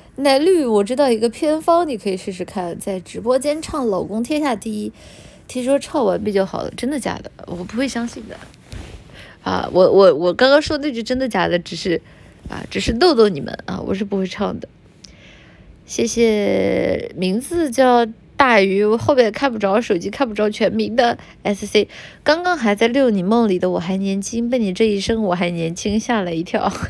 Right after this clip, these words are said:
<laughs> 这个叫什么？奶绿啊，呃，特殊年龄啊，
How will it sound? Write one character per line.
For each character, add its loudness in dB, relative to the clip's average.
<laughs> 2
这 2
个 2
叫 -2
什 -10
么？ -8
奶 2
绿 0
啊， -8
呃， 0
特 2
殊 -2
年 2
龄 -2
啊， -8